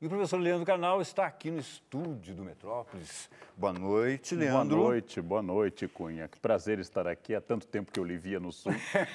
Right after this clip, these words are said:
Speaker 1: <laughs> Você como espectador, eu nem sabia que eu tinha um espectador tão
Speaker 2: Tinha um
Speaker 1: ilustre.
Speaker 2: espectador em São Leopoldo, no Jornal do Almoço, eu acompanhava. Quem diria que a nossa <laughs> ordenada ia encontrar com a sua abscissa?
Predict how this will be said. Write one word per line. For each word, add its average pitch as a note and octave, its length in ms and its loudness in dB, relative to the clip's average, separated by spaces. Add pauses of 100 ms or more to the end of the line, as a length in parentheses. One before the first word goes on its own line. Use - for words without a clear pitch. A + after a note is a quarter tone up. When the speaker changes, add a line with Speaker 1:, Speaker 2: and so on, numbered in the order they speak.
(360)
Speaker 1:
<laughs> - 800 -2
Você A2 240 -4
como A#2 140 -8
espectador, G#2+ 680 -6
eu B2 80 -4
nem D3 140 -2
sabia A#2+ 320 -2
que A#2 60 -6
eu G#2 40 -6
tinha A#2 160 -10
um A2 60 -8
espectador G#2 480 -8
tão G#2+ 100 -10
Speaker 2:
Tinha F#2+ 140 -4
um G2+ 120 0
Speaker 1:
ilustre. G2+ 220 0
Speaker 2:
espectador G2+ 380 2
em G2+ 40 0
São G#2 160 -2
Leopoldo, G2+ 480 0
no F#2+ 40 -4
Jornal F#2+ 320 0
do F#2 80 0
Almoço, F#2 460 0
eu G2 80 6
acompanhava. G2+ 720 2
Quem A#2 180 0
diria G2+ 380 0
que - 100 -4
a G2 60 -2
nossa G2 440 2 (140)
<laughs> - 180 -20
ordenada G#2 600 4
ia G#2+ 60 4
encontrar G2 340 0
com G2 100 0
a F#2+ 40 0
sua G#2 180 -2
abscissa? F#2+ 580 -4